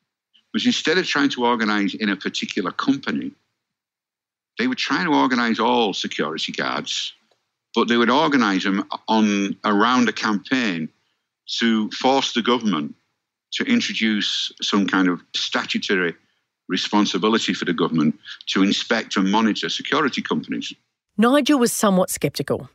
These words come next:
Speaker 1: Usually, we would say, "That's not a good idea. You, you don't have the resources for that."
Speaker 2: Nevertheless, it was clear in the aftermath of Westgate,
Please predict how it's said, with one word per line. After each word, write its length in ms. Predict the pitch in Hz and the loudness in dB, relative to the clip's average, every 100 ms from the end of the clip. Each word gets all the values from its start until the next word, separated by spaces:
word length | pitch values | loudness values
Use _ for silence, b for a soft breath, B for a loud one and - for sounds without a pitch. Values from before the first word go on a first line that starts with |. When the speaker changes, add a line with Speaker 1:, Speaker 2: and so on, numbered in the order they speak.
| _ | _
Speaker 1:
Usually, 640 | 110 127 170 175 123 90 80 - B - | -2 0 2 0 0 0 -4 -10 B -2
we 140 | 117 | 0
would 160 | 110 - | 0 -2
say, 180 | 110 98 | 0 0
"That's 220 | 110 - | -2 -2
not 160 | 104 | -2
a 20 | 98 | -2
good 140 | 92 | -4
idea. 400 | 90 92 123 98 | -4 -4 -4 -4
You, 200 | 85 90 95 | -6 -8 -8
you 100 | 92 | -2
don't 220 | 104 92 | 0 0
have 160 | 104 | 0
the 80 | 95 | -2
resources 560 | 87 92 113 131 - - | -4 0 0 0 -4 -6
for 120 | - | -6
that." 200 | 67 - _ _ 208 | -6 -8 _ _ 2
Speaker 2:
Nevertheless, 720 | 240 311 320 202 156 - - | 2 4 4 4 2 -2 -4
it 20 | 196 | -2
was 160 | 202 | -2
clear 540 | - - 247 262 285 269 | -2 0 4 4 4 4
in 80 | |
the 80 | 226 | 4
aftermath 560 | 196 190 - 185 175 165 | 4 2 2 2 2 2
of 140 | 143 | 2
Westgate, 560 | 202 214 - 269 - | 2 2 2 2 0